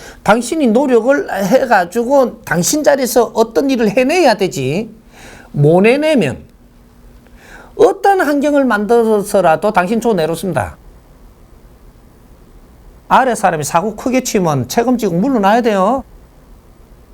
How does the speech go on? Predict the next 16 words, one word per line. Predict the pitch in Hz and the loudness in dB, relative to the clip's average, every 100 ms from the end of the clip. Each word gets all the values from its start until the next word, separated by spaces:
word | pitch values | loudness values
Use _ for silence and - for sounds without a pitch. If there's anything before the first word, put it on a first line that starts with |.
| - - - - - - - - - - - - 165 | -20 -20 -20 -20 -20 -20 -20 -20 -20 -20 -20 -12 -4
니만 | 156 262 370 349 | 2 4 4 0
조심한다고 | 233 202 - 339 294 262 262 247 | 0 -2 -2 0 0 2 2 2
돼, | 233 | 0
니가 | 156 165 233 | 0 2 2
조심하면 | 285 320 349 277 208 | 2 0 0 0 0
저거 | 247 330 | 2 2
사고 | 370 262 220 | 2 0 0
치게 | 220 196 | 0 0
한다니까. | 170 151 139 139 156 220 - - - - - - - - - - - - - - - - - - - - - - - _ - - _ - - - - | 0 -2 0 0 -2 -6 -16 -20 -20 -20 -20 -20 -20 -20 -20 -20 -20 -20 -20 -20 -20 -20 -20 -20 -20 -20 -20 -20 -20 _ -20 -20 _ -20 -20 -12 -2
그 | 277 | -2
국민 | - 285 302 311 294 254 | 2 2 2 0 0 -2
분노가 | 202 190 160 - 190 170 - | -2 -2 0 0 0 -2 -12
한계에 | - - - 302 294 294 226 180 | -14 -8 -4 -2 0 2 2 0
다다라 | 165 131 143 147 135 | -2 -4 0 0 0
있을 | 110 127 | -2 -8
때는 | 117 113 120 226 180 123 90 | -6 -4 -2 0 -2 -4 -8